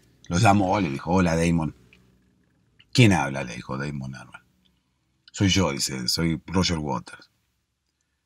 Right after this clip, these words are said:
"Hola, Roger", le dice, "¿cómo estás?". Le dice, "Mira, Damon, eh, necesito contarte una cosa, estoy con mi gira de Wall y, eh, estoy armando un muro en cada concierto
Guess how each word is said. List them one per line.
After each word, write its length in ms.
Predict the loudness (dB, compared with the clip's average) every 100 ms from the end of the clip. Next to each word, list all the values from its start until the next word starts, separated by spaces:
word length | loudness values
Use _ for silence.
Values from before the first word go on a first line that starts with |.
| _ _ _ _ _ -2
"Hola, 280 | 4 4 4
Roger", 400 | 4 4 0 -4
le 100 | -6
dice, 240 | -8 -4
"¿cómo 200 | -2 -2
estás?". 420 | -4 -14 -16 _ _ _ _ _ _ _ _ _ _ _ _ _ 0
Le 100 | 4
dice, 160 | 6
"Mira, 260 | 6 6 6
Damon, 420 | 4 4 2 0 -8 _ _ _ _ _ _ _ _ _ _
eh, 560 | -2 0 0 -4 -8 -14 -6
necesito 480 | -2 2 2 2 4
contarte 360 | 4 4 4 6
una 160 | 4
cosa, 460 | 4 2 2 2 0
estoy 320 | -2 0 0
con 340 | 0 -2 -2 -4
mi 100 | -2
gira 300 | 0 2 2
de 120 | 4
Wall 380 | 6 6 4 0 -10 _ _ _ _ _ _ _ _ _
y, 320 | 4 6 6
eh, 440 | 2 -4 -6 -12 -18 -20 _ _ _
estoy 260 | -4 2 4
armando 380 | 6 6 6 6
un 140 | 6
muro 320 | 6 8 6
en 140 | 4 2
cada 420 | 2 0 0 -2
concierto 680 | 2 2 2 0 -2 -4